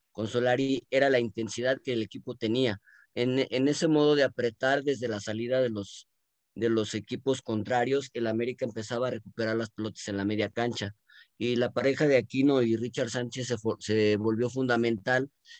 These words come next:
en ese recuperar. Yo los veía morder a todos,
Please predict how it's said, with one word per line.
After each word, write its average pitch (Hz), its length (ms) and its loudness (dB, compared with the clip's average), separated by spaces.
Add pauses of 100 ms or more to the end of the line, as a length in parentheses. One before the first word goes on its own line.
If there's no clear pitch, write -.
(120)
en 113 140 -2
ese 131 180 0
recuperar. 120 540 0
Yo 139 140 2
los 160 160 2
veía 139 200 6
morder 135 380 0
a 127 80 -2
todos, 135 500 -4